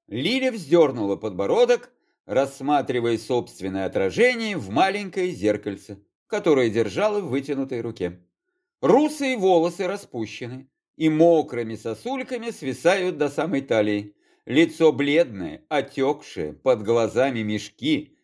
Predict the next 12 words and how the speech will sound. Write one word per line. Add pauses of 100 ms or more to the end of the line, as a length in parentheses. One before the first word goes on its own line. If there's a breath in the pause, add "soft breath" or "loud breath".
(100)
синяки
и
только
черт
знает,
что
еще. (400)
Чем
не
персонаж
из
ужастиков?